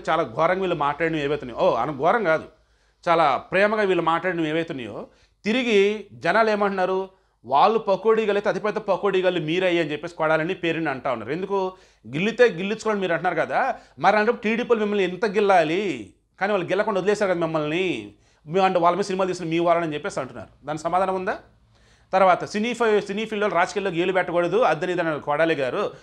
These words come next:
మరి కొడాలి గారు ఎక్కడి నుంచి వచ్చి ఉన్నారు? రాజకీయం నుంచి వచ్చారా? సినీ ఫీల్డ్ నుంచి వచ్చారా? ఎక్కడి నుంచి వచ్చారు ఆయన? ఒకసారి ఆలోచించుకోవాలండి. సలహాలు ఇస్తే తీసుకోకపోగా, పోనీ మంచి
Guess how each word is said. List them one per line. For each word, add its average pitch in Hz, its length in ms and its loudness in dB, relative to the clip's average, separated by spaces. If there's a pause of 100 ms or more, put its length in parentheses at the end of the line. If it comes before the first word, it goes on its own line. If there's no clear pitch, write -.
(200)
మరి 208 160 2
కొడాలి 185 300 0
గారు 226 100 2
ఎక్కడి 214 200 0
నుంచి 247 120 -2
వచ్చి 233 140 -4
ఉన్నారు? 160 220 0
రాజకీయం 190 360 0
నుంచి 208 120 -4
వచ్చారా? 120 420 -2 (280)
సినీ 196 220 -2
ఫీల్డ్ 226 200 0
నుంచి 214 100 0
వచ్చారా? 185 200 0
ఎక్కడి 247 180 0
నుంచి 233 120 -4
వచ్చారు 170 180 -2
ఆయన? 95 160 -6 (1500)
ఒకసారి - 220 0
ఆలోచించుకోవాలండి. 143 960 -2 (840)
సలహాలు 202 400 2
ఇస్తే 170 260 -2
తీసుకోకపోగా, 147 920 -8 (1200)
పోనీ 214 120 4
మంచి 185 300 0